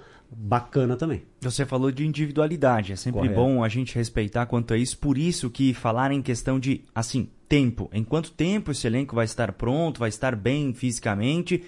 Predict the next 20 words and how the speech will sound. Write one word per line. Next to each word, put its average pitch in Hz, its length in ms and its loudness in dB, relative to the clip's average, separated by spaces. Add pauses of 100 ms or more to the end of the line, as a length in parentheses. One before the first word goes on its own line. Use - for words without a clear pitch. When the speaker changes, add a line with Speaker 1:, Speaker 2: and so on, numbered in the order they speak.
(240)
Speaker 2:
é 139 160 0
muito 170 720 0
difícil 165 720 -2
precisar. 120 680 2 (120)
Speaker 1:
É, 127 60 -4
é - 20 0
muito 123 160 4
Speaker 2:
Mas, 143 180 4
assim, 135 140 4
Speaker 1:
subjetivo. 135 340 0
Speaker 2:
vocês 180 340 -2
têm 190 200 0
uma 175 180 0
estimativa 143 720 -4
de 110 120 -6
que - 160 -4
mais 117 260 0
ou 120 60 2
menos, 120 280 0
assim, 117 360 -2